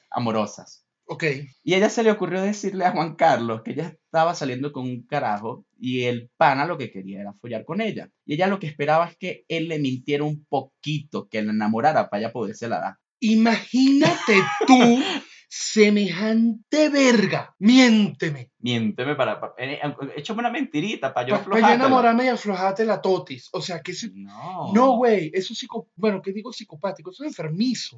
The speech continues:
Speaker 1: Eso es un mal episodio de la vida.
Speaker 2: Totalmente, es enfermizo.
Speaker 1: <laughs> Bueno, ahondando en el tema que vamos a, a, a palpar. Es
Speaker 2: Hoy
Speaker 1: palpar.
Speaker 2: nos disponemos a contar las cosas más raras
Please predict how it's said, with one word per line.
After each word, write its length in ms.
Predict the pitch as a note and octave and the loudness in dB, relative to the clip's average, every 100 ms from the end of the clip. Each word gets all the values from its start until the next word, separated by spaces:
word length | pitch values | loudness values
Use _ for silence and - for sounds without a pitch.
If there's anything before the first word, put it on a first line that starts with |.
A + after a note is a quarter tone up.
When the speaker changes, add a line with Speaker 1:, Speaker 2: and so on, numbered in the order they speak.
| _ | _
Speaker 1:
Eso 160 | B2 E3+ | -20 -12
es 40 | |
un 60 | F3+ | -6
mal 140 | D#3 | -6
episodio 460 | C#3 C3 C#3 B2 G#2+ | -4 -4 -2 -2 -2
de 100 | G2+ | -2
la 80 | F#2+ | -2
vida. 300 | G2+ - _ _ _ - | -4 -10 _ _ _ -6
Speaker 2:
Totalmente, 720 | F3 D3+ E3 D#3+ D3+ C3 C#3+ - | -2 2 4 4 2 -4 -6 0
es 140 | G3 | 2
enfermizo. 560 | A#3 - D#3 C3+ - - | 2 0 -6 -10 -16 -20
Speaker 1:
<laughs> 80 | - | -8
Bueno, 300 | B2 G2 - _ | -4 -4 -8 _
ahondando 400 | E3 E3+ G#3+ A3+ | -2 2 0 2
en 80 | A#3 | -2
el 180 | A2 G#2+ | -6 -6
tema 260 | D#3 F3+ | -4 -4
que 80 | F#3 | -2
vamos 260 | C3 C3 E3+ | -4 -2 -4
a, 100 | C#3 A2+ G#2 G2 | -2 -2 -4 -8
a, 100 | - _ - | -14 _ -8
a 140 | A#2 | -2
palpar. 480 | A#2+ G#2+ C3 A#2+ - - | -2 0 0 0 -2 -8
Es 80 | - | 2
Speaker 2:
Hoy 260 | A3+ A#3+ D4+ | 6 6 6
Speaker 1:
palpar. 80 | D#4 | 0
Speaker 2:
nos 120 | C#4 | 2
disponemos 760 | B3 - F3 E3+ E3+ F#3+ A#3 A#3+ | 0 -2 -6 -4 -2 -2 -6 -6
a 120 | F3 | -8
contar 540 | D#3 D#3 D3+ C#3+ C#3+ C#3+ | -6 -8 -6 -6 -6 -6
las 200 | D#3 D#3 | -10 -10
cosas 400 | D#3 D3 C#3 C3+ | -12 -12 -14 -10
más 320 | F3 F#3 F#3 F#3+ | -4 -4 -4 -10
raras 640 | E3+ F#3+ G#3 A3+ B3+ | -4 4 4 4 -4